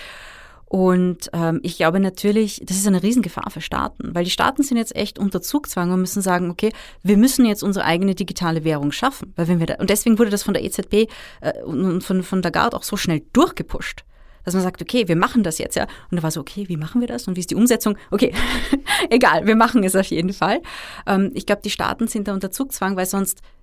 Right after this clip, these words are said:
werden die Leute aufhören, ihre staatlichen Währungen zu verwenden. Und wir sind da dann wirklich in einem wirtschaftsanarchistischen Szenario. Man muss sich vorstellen,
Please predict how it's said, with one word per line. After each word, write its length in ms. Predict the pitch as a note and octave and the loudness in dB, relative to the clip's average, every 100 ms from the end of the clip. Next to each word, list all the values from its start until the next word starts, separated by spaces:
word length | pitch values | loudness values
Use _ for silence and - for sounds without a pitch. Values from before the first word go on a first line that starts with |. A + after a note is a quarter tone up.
| - - | -20 -6
werden 360 | E3+ C3+ - | 0 2 2
die 60 | A3 | 0
Leute 380 | F#3+ E3+ F#3 - | 0 0 -2 0
aufhören, 680 | D#3 B3+ - E3 E3 G#3+ - - _ | 0 0 0 0 0 -2 -6 -16 _
ihre 800 | F#3 G#3 G3+ F#3+ F#3 F3+ F3+ - D2 E3 | 2 2 4 2 2 0 -2 -4 -6 -4
staatlichen 560 | - D#3+ E3 F#3 F#3+ | 2 2 2 -2 0
Währungen 560 | D#3+ E3+ F3 F3+ E3+ F3 - - _ - | 2 2 2 0 0 -4 -10 -20 _ -2
zu 680 | - A3 F#3+ F#3 F#3 F3+ | 2 4 2 2 0 -4
verwenden. 880 | - - E3 C#3+ D3 C#3+ F#3 B3 C#4+ E4+ - - | -4 2 2 4 0 0 0 2 2 0 -14 -6
Und 180 | G3 F#3 | 0 2
wir 100 | G3+ | 4
sind 380 | - G#3+ G#3 - | 2 2 0 -2
da 200 | - B3+ | -2 0
dann 280 | B3 A3 F3+ | 0 0 0
wirklich 340 | C4 C4 A#3+ | -2 -2 -4
in 80 | G#3 | -2
einem 320 | F#3 F#3 F3+ - - - - | -2 -2 -6 -12 -20 -16 -4
wirtschaftsanarchistischen 1300 | E3 B3+ C#4 A3+ - F3+ F#3 - G3+ - F#3 E3+ | 4 4 4 -2 -2 -2 -2 0 -2 -2 -6 -4
Szenario. 680 | - - D3 G3 G3 C#3+ C#3 - - _ - - - | -4 -2 2 2 0 -4 -10 -16 -20 _ -20 -20 -10
Man 120 | - F#3 | 0 2
muss 140 | F#3 | 2
sich 100 | F#3+ | -2
vorstellen, 480 | F#3+ F3+ - G3+ | -2 -2 -2 -4